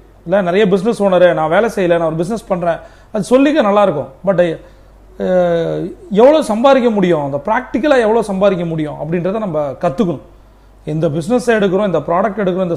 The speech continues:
சர்வீசஸ் எடுக்கிறோம், இதுல இன்வெஸ்ட் பண்றோம், நேரத்தை, உழைப்பை, பணத்தை, அது எவ்வளவா திரும்பி வரும்?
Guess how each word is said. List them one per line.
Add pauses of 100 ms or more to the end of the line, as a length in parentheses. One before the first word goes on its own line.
சர்வீசஸ்
எடுக்கிறோம்,
இதுல
இன்வெஸ்ட்
பண்றோம்,
நேரத்தை,
உழைப்பை,
பணத்தை, (680)
அது
எவ்வளவா
திரும்பி
வரும்?